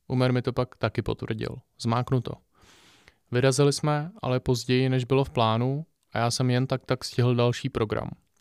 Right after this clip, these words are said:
Doma jsem dal rychlou sprchu, zabalil jsem si na trénink a do bazénu a vyrazil jsem na druhý trénink s Laurou. Něco málo jsem si zacvičil, ale spíš jsem jí dělal trenéra. O pauzách jsme kecali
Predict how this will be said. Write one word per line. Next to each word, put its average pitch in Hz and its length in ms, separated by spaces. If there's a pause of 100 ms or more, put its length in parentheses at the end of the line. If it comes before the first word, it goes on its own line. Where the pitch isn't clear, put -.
(580)
Doma 127 160
jsem 147 220
dal 135 200
rychlou 151 260
sprchu, 156 600
zabalil 123 300
jsem 139 180
si 131 140
na 117 100
trénink 139 460
a - 20
do 113 120
bazénu 135 540 (160)
a 113 80
vyrazil 123 360
jsem 131 200
na 123 80
druhý 120 320
trénink 127 440
s - 60
Laurou. 107 320 (1000)
Něco 123 200
málo 143 220
jsem 151 160
si - 120
zacvičil, 151 680 (120)
ale 123 160
spíš - 280
jsem 131 160
jí 127 100
dělal 123 220
trenéra. 104 480 (1080)
O 147 80
pauzách 160 400
jsme 156 140
kecali 139 520